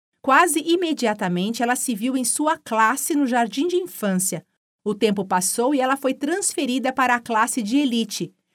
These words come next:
permanecendo com o mesmo grupo até o fim do ensino médio. Mas nunca se sentiu parte do grupo. Ela se convenceu de que o primeiro teste havia diagnosticado sua capacidade imutável e determinou que não era uma verdadeira águia,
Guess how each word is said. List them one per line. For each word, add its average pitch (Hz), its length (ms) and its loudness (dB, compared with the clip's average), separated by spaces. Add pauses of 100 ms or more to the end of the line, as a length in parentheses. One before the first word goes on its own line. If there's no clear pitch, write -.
(140)
permanecendo 226 800 2
com 233 140 -2
o 208 60 0
mesmo 294 420 0
grupo 240 480 -2
até 247 320 -2
o 294 80 0
fim 247 260 -4
do 247 80 -2
ensino 254 320 -2
médio. 160 460 -4 (480)
Mas 208 260 2
nunca 285 320 2
se 349 80 0
sentiu 330 540 -2
parte 190 340 0
do 226 100 0
grupo. 160 480 -6 (440)
Ela 277 240 2
se 277 120 -2
convenceu 208 640 0
de 196 140 -4
que 202 120 -4
o 185 40 0
primeiro 214 400 0
teste 226 560 -2
havia 214 340 0
diagnosticado 262 1040 0
sua 226 220 -4
capacidade 214 840 -2
imutável 247 760 2 (320)
e 285 60 -2
determinou 262 640 2
que 285 120 -2
não 359 200 2
era 262 240 4
uma 226 140 2
verdadeira 240 580 0
águia, 175 480 2